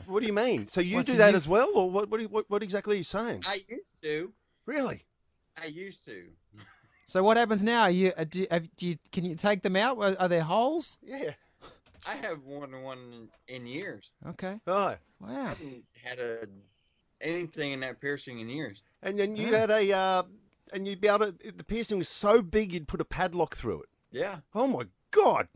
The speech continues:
Speaker 1: that sounds incredibly
Speaker 2: <laughs>
Speaker 1: painful.
Speaker 2: It does.
Speaker 1: Is there any enjoyment that comes with that? Or, I protect that area of my body so, so, so, so well. I can't imagine putting a
Speaker 2: <laughs>
Speaker 1: padlock through it.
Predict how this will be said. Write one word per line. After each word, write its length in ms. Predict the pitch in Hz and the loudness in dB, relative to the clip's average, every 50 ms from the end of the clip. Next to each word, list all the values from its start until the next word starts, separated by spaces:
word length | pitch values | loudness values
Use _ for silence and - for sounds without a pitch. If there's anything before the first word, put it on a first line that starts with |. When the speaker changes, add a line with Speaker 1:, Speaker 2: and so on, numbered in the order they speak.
| _ - | _ 0
Speaker 1:
that 160 | - 208 220 - | 0 0 0 4
sounds 260 | - 220 208 196 160 | 4 4 4 4 0
incredibly 600 | 170 170 - - 214 247 185 180 - 143 156 170 | -2 -6 -6 -4 -2 -2 0 0 0 0 0 -2
Speaker 2:
<laughs> 0 | |
Speaker 1:
painful. 680 | 160 185 160 165 180 190 196 202 - 156 180 208 147 - | -2 0 0 2 4 4 4 2 2 -2 -2 -2 -2 -2
Speaker 2:
It 60 | - - | -2 -2
does. 460 | 185 277 277 277 - - - 339 - | -2 -4 -4 -4 -4 0 2 2 4
Speaker 1:
Is 20 | - | 8
there 160 | 240 247 262 | 8 8 8
any 200 | 262 285 277 269 | 8 6 6 6
enjoyment 560 | 254 240 202 - 214 233 269 262 254 262 254 269 | 6 6 6 6 6 6 6 6 6 4 2 2
that 140 | 233 214 | -4 -4
comes 280 | - 202 233 240 202 202 | -2 -2 -2 -2 -2 -4
with 140 | 226 214 - | -6 -4 -2
that? 260 | 226 254 277 277 226 | -2 0 0 0 0
Or, 120 | 233 220 202 208 196 226 - _ _ _ _ _ _ _ _ _ _ _ _ _ _ _ _ - | 0 -2 -2 -4 -6 -8 -10 _ _ _ _ _ _ _ _ _ _ _ _ _ _ _ _ -4
I 80 | 220 | -4
protect 380 | - - 220 - - 233 233 - | -2 -2 -4 -2 -2 -2 0 2
that 140 | 214 208 196 | 2 2 4
area 220 | 196 196 190 190 | 4 4 4 2
of 80 | 180 156 | 2 2
my 80 | 180 170 | 0 0
body 260 | 147 180 180 175 160 | 2 2 0 0 0
so, 400 | 139 - - 190 190 190 185 165 143 _ - 262 - _ - - - - - | -2 -2 -2 0 0 0 -2 -4 -8 _ -12 -12 -8 _ -10 -6 -6 -6 -4
so, 300 | - - 320 208 240 214 - - - - - | 0 0 2 4 4 4 4 4 2 0 0
so, 280 | - - 208 262 247 | 0 0 0 0 0
so 320 | 220 - - 247 240 240 240 | 0 2 4 6 6 6 6
well. 500 | 220 165 208 220 240 247 214 175 139 - - - - _ _ _ _ _ _ | 6 4 6 8 8 8 6 4 0 -6 -14 -20 -20 _ _ _ _ _ _
I 80 | - 190 | -8 -4
can't 220 | - 214 233 226 | -2 0 2 2
imagine 300 | 226 214 214 214 208 196 | 4 4 2 2 0 0
putting 200 | 156 185 160 151 | 0 2 2 2
a 40 | 147 | 2
Speaker 2:
<laughs> 0 | |
Speaker 1:
padlock 500 | 135 - - 196 208 214 220 220 208 - | 2 0 2 2 2 2 0 -2 -4 -4
through 280 | - - 190 170 120 95 | -4 -2 0 0 0 -2
it. 100 | - | -4